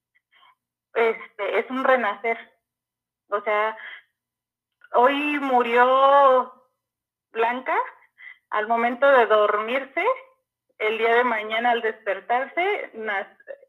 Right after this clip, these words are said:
renació Blanca y para vivir otro día.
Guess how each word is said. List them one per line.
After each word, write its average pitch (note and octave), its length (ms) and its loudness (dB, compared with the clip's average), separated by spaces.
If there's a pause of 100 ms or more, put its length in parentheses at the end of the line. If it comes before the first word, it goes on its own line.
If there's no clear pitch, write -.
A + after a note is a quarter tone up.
(240)
renació A3+ 640 0
Blanca B3 560 -2 (1000)
y G#3 500 -8
para G#3+ 260 2
vivir A3+ 300 0
otro C4+ 360 2
día. C4 580 -2